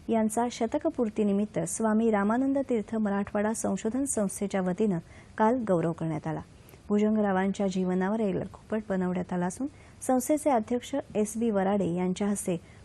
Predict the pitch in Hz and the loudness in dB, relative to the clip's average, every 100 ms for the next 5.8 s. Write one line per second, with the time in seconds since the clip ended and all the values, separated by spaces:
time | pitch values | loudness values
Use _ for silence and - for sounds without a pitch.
0 | - 240 247 285 262 196 190 170 170 - | 0 2 4 2 2 2 0 -2 -4 0
1 | 226 226 254 269 190 175 247 196 175 170 | 2 2 2 0 -2 -4 -4 -4 -2 -2
2 | 165 160 156 160 151 - - - - - | -2 -2 -4 -4 -8 -10 -20 -20 -16 -2
3 | 233 - 254 226 202 220 208 190 190 190 | -2 0 4 4 4 0 0 0 2 0
4 | 190 180 185 - 180 170 175 170 175 202 | 0 -2 -4 -2 0 0 0 2 2 0
5 | 247 - - - 220 202 196 | -4 -10 -12 -2 2 2 0